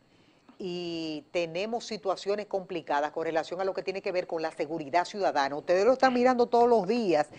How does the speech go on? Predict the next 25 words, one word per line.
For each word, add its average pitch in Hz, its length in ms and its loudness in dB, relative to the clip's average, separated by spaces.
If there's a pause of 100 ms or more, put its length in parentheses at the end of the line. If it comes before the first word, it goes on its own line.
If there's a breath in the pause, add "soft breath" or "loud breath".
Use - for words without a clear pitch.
(220 loud breath)
que - 80 2
es 196 80 6
una 247 180 0
situación 214 600 0
ya 196 180 2
que 202 100 2
prácticamente 208 720 0
se 208 160 2
escapa 240 500 4
de 226 80 4
las 202 160 2
manos 240 360 0 (220 loud breath)
y 226 100 0
la 220 160 6
mayoría 226 680 4
de 262 100 2
los 233 160 4
atracos 277 680 2 (240 loud breath)
se 233 200 8
hace 277 280 4
a 247 60 2
través 247 480 4
de 240 120 4
un 285 280 0
motor. 202 640 4